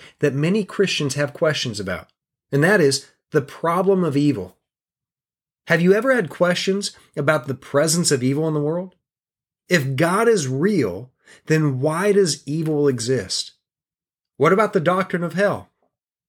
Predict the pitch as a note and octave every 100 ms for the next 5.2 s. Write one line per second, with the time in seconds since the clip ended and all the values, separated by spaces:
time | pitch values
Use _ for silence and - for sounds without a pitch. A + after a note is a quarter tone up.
0 | _ - E3 F3 A3 A#3 G#3 - D#3 -
1 | D#3+ - G3 G3 _ _ _ - - G3
2 | - C4+ G#3+ F3+ G3 G3 E3+ E3 D3+ A2
3 | G2+ - - G3 G#3+ - F3 C#3+ C3+ C3+
4 | D#3+ C#3+ C3+ C3 - E3+ E3+ D#3 D3 A#2
5 | -